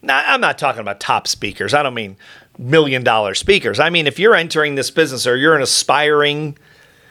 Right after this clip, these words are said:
professional speaker, or you're an aspiring speaker as a professional, um, person like a lawyer, doctor, chiropractor, you know, financial person, um, you know, accountant, C P A,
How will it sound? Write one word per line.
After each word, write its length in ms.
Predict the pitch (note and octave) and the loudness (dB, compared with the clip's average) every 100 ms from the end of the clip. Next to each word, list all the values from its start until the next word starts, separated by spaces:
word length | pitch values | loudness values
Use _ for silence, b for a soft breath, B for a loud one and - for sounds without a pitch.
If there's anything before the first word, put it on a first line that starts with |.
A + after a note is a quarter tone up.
| b b b b b b _ - | b b b b b b _ -2
professional 640 | C3+ - D#3 C#3+ D3+ C3 | -2 0 -2 -2 -4 -6
speaker, 600 | - - G3 F#3 F3 E3+ | -4 0 2 4 6 6
or 480 | E3 C3 C3 B2 A#2+ | 4 4 4 4 2
you're 240 | B2 B2+ | 2 4
an 120 | B2 A2+ | 4 4
aspiring 560 | - D#3+ E3 E3 C#3 | 0 0 2 0 -2
speaker 680 | - D#3+ E3 D#3+ D3+ C#3+ A#2+ B B | -4 0 2 4 6 4 0 B B
as 280 | - C3+ A#2+ | 0 0 0
a 60 | B2+ | -2
professional, 1000 | C3 A#2 E3 D#3 - D#3 D3+ D3+ D3 C3+ | -2 0 0 0 0 0 2 4 4 4
um, 480 | B2 A#2 A2+ B2 - | 4 0 -6 -16 -4
person 340 | - D3+ - C#3 | 0 2 2 0
like 140 | A#2 | 2
a 40 | |
lawyer, 240 | A#2+ C3 B2+ | 4 2 4
doctor, 400 | B2+ B2+ B2+ B2 | 0 0 -2 -2
chiropractor, 1120 | C3 B2+ A#2 B2 A#2+ B2+ A#2+ A#2 A2+ A2+ A#2 | 0 0 2 0 2 0 0 -2 -6 -8 -6
you 60 | A#2+ | -4
know, 80 | |
financial 540 | A#2 C3 B2+ B2 A#2 A#2+ | 0 0 0 0 0 0
person, 480 | B2+ A#2+ B2 A#2+ A2+ B B B - | 2 0 0 -4 -8 B B B -6
um, 320 | A2 G#2+ A#2 | -4 -2 -2
you 80 | C3 | -2
know, 160 | A2+ | 0
accountant, 460 | A2 - C3 A#2+ B2+ | 0 0 -4 -4 -10
C 160 | C#3 B2 | -10 -6
P 200 | B2+ B2 | 0 2
A, 320 | B2 B2 | 2 0